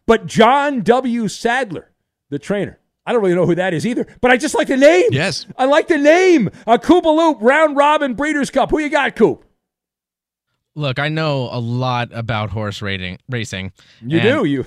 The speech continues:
Speaker 3: Yes.
Speaker 1: <laughs> Yes.
Speaker 3: Ma-, and, uh, what I, what I do know is that nobody can breed horses like Brereton C. Jones.
Speaker 1: Oh, clearly.
Speaker 3: And, uh,
Speaker 1: Yes.
Speaker 3: and, uh, the
Speaker 1: <laughs>
Speaker 3: Lan-, Lanfranco Dettori, he's a personal friend of mine.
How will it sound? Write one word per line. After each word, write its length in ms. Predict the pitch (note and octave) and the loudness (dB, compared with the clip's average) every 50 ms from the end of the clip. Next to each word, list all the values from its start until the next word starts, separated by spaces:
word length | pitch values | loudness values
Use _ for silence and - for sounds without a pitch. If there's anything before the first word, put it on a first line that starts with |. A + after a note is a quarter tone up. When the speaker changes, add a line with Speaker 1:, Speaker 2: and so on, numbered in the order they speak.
| _ _ - | _ _ -8
Speaker 3:
Yes. 320 | B2 A#2+ G#2 G2 - - - - | -6 -6 -6 -6 -8 -8 -10 -10
Speaker 1:
<laughs> 140 | - - - | -10 -8 -6
Yes. 400 | - - D3 D#3 - - - - | -4 -4 -4 -6 -8 -12 -16 -10
Speaker 3:
Ma-, 120 | B2 C3 C3 | -8 -6 -6
and, 400 | B2 A#2+ C3+ C3 C3 B2+ A#2+ C3+ | -6 -4 -4 -4 -4 -4 -4 -4
uh, 240 | C3 B2 A#2 A#2 | -2 -2 -4 -4
what 320 | G#2 A#2+ B2 C3 C3+ C#3+ C#3+ | -6 -8 -8 -8 -6 -4 -2
I, 140 | D3 D3 C#3+ | -2 -4 -4
what 220 | - C#3+ C3+ C#3+ | -6 -6 -6 -4
I 140 | C#3 C#3+ C#3+ | -2 -2 -4
do 300 | C3 A#2+ A#2+ D3 E3 D#3+ | -4 -4 -4 -4 -4 -2
know 440 | D3 C#3+ C#3+ C#3 B2+ A#2+ A#2 A2+ A#2 | -2 -2 -2 -2 -2 -2 -4 -4 -6
is 300 | - A2+ A#2 A#2 A2+ G#2 | -8 -6 -6 -6 -6 -6
that 280 | G#2 A#2+ A#2 A2+ A2+ G2+ | -6 -4 -4 -4 -6 -6
nobody 600 | A#2+ B2+ B2+ B2+ C3 C#3+ D#3 D#3+ D3+ E3+ D3+ D3 | -6 -6 -4 -4 -2 -4 -4 -4 -4 -4 -4 -4
can 240 | C3+ - - C#3 B2+ | -6 -4 -6 -6 -4
breed 320 | A2+ - B2 C3 C3+ C3 A2+ | -4 -4 -4 -4 -4 -4 -4
horses 580 | G2+ A#2+ B2 B2+ A#2 - - A2 G#2+ G#2 G2+ | -4 -4 -4 -4 -4 -4 -4 -6 -6 -6 -6
like 240 | A2 A2+ A2+ G#2+ G2+ | -6 -6 -6 -6 -6
Brereton 540 | F#2+ A#2+ B2 B2 B2 B2 A#2 - B2 A#2 A2 | -4 -4 -2 -2 -2 -4 -4 -4 -4 -4 -6
C. 260 | - - - A#2 A2 | -6 -6 -6 -6 -6
Jones. 580 | G#2 F#2+ G#2+ A2+ A2+ G#2+ G2 F#2 F#2 F#2 - - _ _ _ - | -6 -6 -4 -4 -4 -4 -6 -6 -8 -12 -14 -18 _ _ _ -6
Speaker 1:
Oh, 160 | C#3 D3+ D3+ | -2 -2 -2
clearly. 600 | C3 - - - G3+ A3+ A#3 A3 F3+ C3+ F2+ - _ - | -4 -4 0 2 4 4 4 4 0 -2 -6 -8 _ -8
Speaker 3:
And, 520 | - B2+ B2 A#2 A2+ A2 A2 G#2+ G2 - - - | -6 -4 -2 -2 -2 -4 -4 -8 -10 -12 -14 -10
uh, 200 | G2+ A#2 A2+ A2 - | -8 -6 -4 -2 -2
Speaker 1:
Yes. 540 | D#3+ E3+ D#3 B2+ - - - - _ _ _ _ _ - | -4 -4 -6 -8 -10 -12 -18 -20 _ _ _ _ _ -6
Speaker 3:
and, 260 | C#3 B2+ A#2 A#2 A2 | -6 -4 -4 -4 -4
uh, 280 | B2 A#2+ A#2 A2+ A#2 A2 | -4 -2 -2 -4 -4 -6
the 360 | A2+ A#2 B2 A#2 A2+ A2+ - - - - D#3+ _ - B3+ - | -6 -4 -4 -2 -2 -4 -4 -8 -12 -20 -20 _ -18 -18 -18
Speaker 1:
<laughs> 400 | _ - - - D#3+ - - - | _ -16 -16 -16 -16 -14 -10 -6
Speaker 3:
Lan-, 220 | D#3+ E3 E3 E3+ | -4 -2 -4 -4
Lanfranco 800 | - D3+ E3 E3+ E3+ D#3+ C#3 - - E3+ E3+ F3 D#3+ E3+ F3 E3 | -4 -6 -4 -4 -4 -4 -4 -6 -4 -2 -2 0 0 0 -2 -2
Dettori, 540 | - D3+ C3+ - - E3+ E3 E3+ F3 F3+ F3+ | -2 -4 -4 -2 -4 -2 -2 -2 -4 -4 -4
he's 200 | E3+ D3+ D3+ C3+ | -4 -4 -4 -4
a 60 | C#3 | -4
personal 400 | - F#3+ F#3+ E3+ - D#3 C#3+ B2 | -4 -4 -4 -4 -4 -4 -6 -6
friend 260 | - C#3+ C#3 C#3 C3 | -4 -4 -4 -2 -2
of 100 | B2+ A2+ | -4 -4
mine. 380 | G#2 A#2 A#2 A2+ A2 G#2+ G#2+ | -4 -4 -2 -2 -2 -2 -4